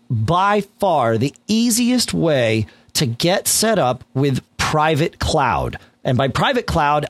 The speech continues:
I mean you wanna have data that you, that is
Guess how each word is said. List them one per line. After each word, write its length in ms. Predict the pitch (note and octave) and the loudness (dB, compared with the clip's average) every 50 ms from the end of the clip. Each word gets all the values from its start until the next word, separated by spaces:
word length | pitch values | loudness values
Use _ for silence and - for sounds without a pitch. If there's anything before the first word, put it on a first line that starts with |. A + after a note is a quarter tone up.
| - | -4
I 180 | - D3 D#3 D#3+ | -2 0 0 2
mean 460 | E3 E3 D#3 D#3 D3+ D3 C#3+ C#3 B2+ - - - _ _ _ _ _ - | 2 2 2 2 2 2 0 0 -2 -4 -8 -20 _ _ _ _ _ -4
you 300 | C3 A2+ C#3 G#3+ C4+ C4+ | -2 0 0 2 2 2
wanna 260 | C#4 C4 A#3 A3+ G#3+ | 2 2 2 2 2
have 320 | F#3 F#3+ F#3 F3+ E3+ C#3+ | 2 2 0 0 0 0
data 440 | D3 D3+ C#3 C#3 C3 C3 C3+ B2+ B2 - - _ _ _ - | 0 0 0 2 2 2 0 0 -2 -4 -10 _ _ _ -2
that 320 | A#2 D3 D3 C#3+ - - | 0 0 0 -2 -2 -2
you, 320 | C3+ C#3 D3 E3 E3+ E3+ - C#3+ | -2 0 2 2 0 0 0 -2
that 160 | D3+ D3 C3+ | -2 0 0
is 200 | C#3+ B2+ - | 0 -2 -2